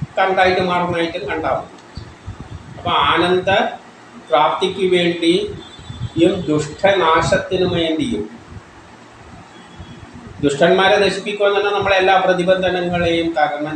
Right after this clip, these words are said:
ചെയ്യുക. വൈദ്യുതി ഉപയോഗിച്ചത് കൊണ്ടാണ് പല കാര്യങ്ങളും നമ്മളെ പലതും ഉയർത്താൻ വേണ്ടിയിട്ട് വൈദ്യുത ഉപകരണങ്ങൾ ഉപയോഗിക്കുകയല്ലേ. നമ്മളെ പ്രതിബന്ധങ്ങൾ എന്തും തകർക്കാൻ വേണ്ടിയിട്ട് വൈദ്യുതി കൊണ്ട്, എന്ത് തടസ്സങ്ങളും വൈദ്യുതി ഉപകരണങ്ങൾ കൊണ്ട്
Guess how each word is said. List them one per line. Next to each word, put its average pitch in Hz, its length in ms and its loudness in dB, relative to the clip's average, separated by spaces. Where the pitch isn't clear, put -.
ചെയ്യുക. 117 280 -4
വൈദ്യുതി 113 400 -4
ഉപയോഗിച്ചത് 165 520 -2
കൊണ്ടാണ് 180 260 -2
പല 170 100 -2
കാര്യങ്ങളും 170 440 -4
നമ്മളെ 165 260 -4
പലതും 160 340 2
ഉയർത്താൻ 160 420 2
വേണ്ടിയിട്ട് 160 400 -2
വൈദ്യുത 151 420 -4
ഉപകരണങ്ങൾ 147 540 -2
ഉപയോഗിക്കുകയല്ലേ. 117 600 -8
നമ്മളെ 147 280 -6
പ്രതിബന്ധങ്ങൾ 151 680 -2
എന്തും 147 340 -4
തകർക്കാൻ 139 480 -2
വേണ്ടിയിട്ട് 143 360 -10
വൈദ്യുതി 147 480 0
കൊണ്ട്, 139 240 -4
എന്ത് 202 240 0
തടസ്സങ്ങളും 190 640 2
വൈദ്യുതി 180 400 0
ഉപകരണങ്ങൾ 160 460 -2
കൊണ്ട് 147 160 -8